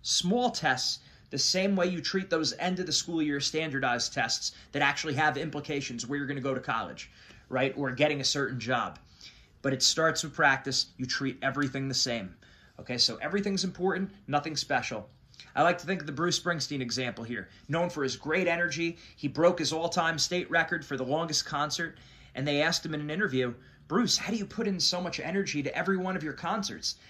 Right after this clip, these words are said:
How do you keep bringing it every single time?" And he said, "I tell myself two things. It's, I, I tell myself two things. This is the most important concert of my life, and it's only rock and roll."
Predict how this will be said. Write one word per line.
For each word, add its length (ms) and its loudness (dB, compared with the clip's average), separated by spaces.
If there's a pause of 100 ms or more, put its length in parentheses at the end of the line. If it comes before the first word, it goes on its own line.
(120)
How 120 -2
do 40 0
you 60 0
keep 240 -6
bringing 300 0
it 100 -2
every 220 0
single 300 0
time?" 360 -4 (320)
And 80 -8
he 60 0
said, 200 4
"I 100 4
tell 200 2
myself 380 2
two 160 0
things. 460 -4 (1200)
It's, 220 -2 (140)
I, 180 4 (100)
I 60 -4
tell 160 2
myself 240 0
two 140 0
things. 420 -2 (760)
This 160 2
is 80 -2
the 80 -4
most 340 0
important 380 0
concert 380 -2
of 60 -4
my 140 0
life, 320 -2 (680)
and 140 -4
it's 100 -4
only 200 0
rock 260 0
and 140 -6
roll." 260 -6